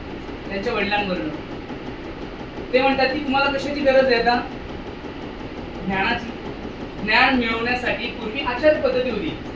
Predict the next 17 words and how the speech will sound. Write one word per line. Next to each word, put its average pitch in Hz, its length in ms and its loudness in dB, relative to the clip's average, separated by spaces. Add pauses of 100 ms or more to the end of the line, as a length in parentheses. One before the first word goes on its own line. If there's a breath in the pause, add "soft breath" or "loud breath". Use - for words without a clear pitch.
(100)
म्हणजे 226 160 -2
तुम्हाला 262 280 6
काय 254 200 4
करावं 254 240 2
लागत 247 260 4
होतं, 247 340 2
एखाद्या 233 320 2
ठिकाणी 220 280 -2
जावं 208 280 6
लागत 220 200 0
होतं, 220 360 0 (240)
राहावं 208 360 6
लागत 220 280 2
होतं 214 180 0
आणि 220 300 2
तिथे 240 220 4
राहून 240 400 6